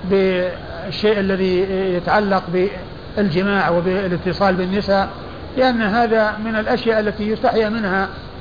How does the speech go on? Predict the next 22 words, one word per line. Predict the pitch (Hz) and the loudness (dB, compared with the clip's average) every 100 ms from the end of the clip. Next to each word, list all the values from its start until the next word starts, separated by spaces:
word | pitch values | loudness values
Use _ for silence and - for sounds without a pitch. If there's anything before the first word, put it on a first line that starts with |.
| - | -4
مع | 202 196 190 185 190 | 0 2 2 0 0
الأقارب | 196 180 214 208 185 170 | 0 4 4 4 2 0
ومع | 190 190 175 180 175 185 180 | 0 0 0 0 -2 -2 -2
الأصهار، | 185 185 170 196 196 254 - - - - - - - - | 0 -2 0 2 2 0 -6 -12 -12 -12 -12 -12 -12 -2
كما | 202 202 | 2 2
حصل | - 220 202 190 | 2 2 2 2
ذلك | 196 190 185 | 4 2 0
من | 185 180 | -2 0
علي | 185 202 196 - - - - - | 2 2 0 -8 -14 -14 -14 -6
رضي | 185 190 | 0 2
الله | 190 180 | 4 2
تعالى | 180 180 | 2 2
عنه | 180 170 | 2 2
وأرضاه | 180 175 175 185 - - - - 185 | 4 4 4 4 2 -8 -12 -6 0
مع | 170 | 2
رسول | 175 175 185 | 2 2 0
الله | 175 175 165 | 2 2 2
صلى | - 175 | 2 2
الله | 175 170 165 | 4 4 4
عليه | 165 160 | 2 2
وسلم. | 156 151 170 139 - - - - - - - - - - - - | 0 2 0 0 -6 -10 -10 -10 -10 -10 -12 -10 -12 -12 -10 -6
نعم. | 139 | -6